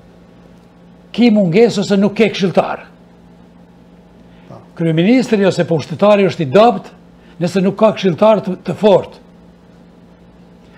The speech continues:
Speaker 1: Dhe a kemi na këshillëdhënie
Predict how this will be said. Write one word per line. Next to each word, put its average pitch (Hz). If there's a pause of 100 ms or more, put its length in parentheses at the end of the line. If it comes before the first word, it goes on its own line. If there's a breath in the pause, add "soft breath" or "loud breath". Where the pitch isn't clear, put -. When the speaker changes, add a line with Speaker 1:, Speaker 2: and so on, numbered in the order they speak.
(140 loud breath)
Speaker 1:
Dhe 160
a 170
kemi 254
na 202 (200)
këshillëdhënie 175